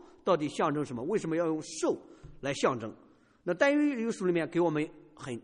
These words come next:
简单、很明了的答案，就是兽可以象征王，也可以象征国，或者说象征了国和国王的合一，就是国和国王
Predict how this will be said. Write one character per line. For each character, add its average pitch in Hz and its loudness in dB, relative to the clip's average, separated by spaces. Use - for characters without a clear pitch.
简 135 -4
单、 180 0
很 156 -2
明 139 0
了 220 2
的 165 -2
答 123 -4
案， 117 -4
就 185 4
是 170 -4
兽 254 4
可 180 0
以 180 4
象 180 2
征 180 0
王， 117 -4
也 143 -2
可 196 0
以 214 6
象 185 0
征 170 0
国， 113 -4
或 247 6
者 208 6
说 190 0
象 214 4
征 220 2
了 185 0
国 165 0
和 180 -2
国 147 -2
王 196 0
的 175 -8
合 - -4
一， 175 -4
就 185 0
是 170 2
国 160 2
和 170 -4
国 180 0
王 131 -2